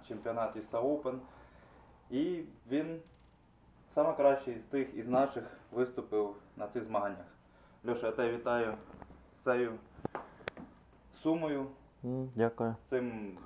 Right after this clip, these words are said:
Speaker 1: хоч, хоч і друге місце, але дійсно це дуже сильний результат, і ти це сам розумієш. Е, розкажи, е, як почалось з того,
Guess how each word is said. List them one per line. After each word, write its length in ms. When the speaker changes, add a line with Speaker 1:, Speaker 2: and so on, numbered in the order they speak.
Speaker 1:
хоч, 140
хоч 280
і 40
друге 280
місце, 340
але 440
дійсно 640
це 120
дуже 240
сильний 320
результат, 420
і 20
ти 140
це 140
сам 260
розумієш. 480
Е, 360
розкажи, 640
е, 200
як 200
почалось 420
з 60
того, 360